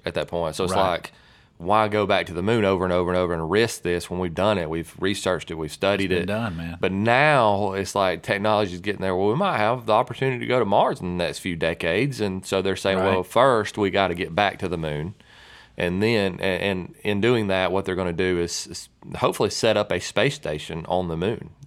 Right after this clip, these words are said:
Speaker 1: That's
Speaker 2: Right.
Speaker 1: kinda, that's the
Speaker 2: Right.
Speaker 1: plan, right?
Speaker 2: Yeah, we talked a little bit about that, I think, a, a, a habitable place on the moon from which possibly to launch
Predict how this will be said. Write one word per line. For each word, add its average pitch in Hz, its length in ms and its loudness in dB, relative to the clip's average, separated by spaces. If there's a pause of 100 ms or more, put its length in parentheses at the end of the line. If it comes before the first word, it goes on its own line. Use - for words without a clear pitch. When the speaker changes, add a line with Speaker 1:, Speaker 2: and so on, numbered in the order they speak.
(140)
Speaker 1:
That's 95 200 -2
Speaker 2:
Right. 87 100 0
Speaker 1:
kinda, 87 220 -2
that's 104 160 -2
the - 100 -6
Speaker 2:
Right. 87 340 0 (220)
Speaker 1:
plan, 87 160 -2
right? 101 80 -2 (200)
Speaker 2:
Yeah, 98 160 0
we 104 120 -2
talked 120 240 0
a 101 60 -6
little 101 180 -2
bit 92 100 -4
about 87 260 -2
that, 85 200 -2
I 82 60 -8
think, 82 260 -10
a, 82 400 -6 (540)
a, 90 80 -4
a - 20 0
habitable 92 640 -2
place 95 340 -2
on 92 140 -4
the 85 40 -8
moon 98 280 -4
from 90 240 -8
which 95 260 -6
possibly 92 540 -2
to 87 180 -10
launch 87 580 -6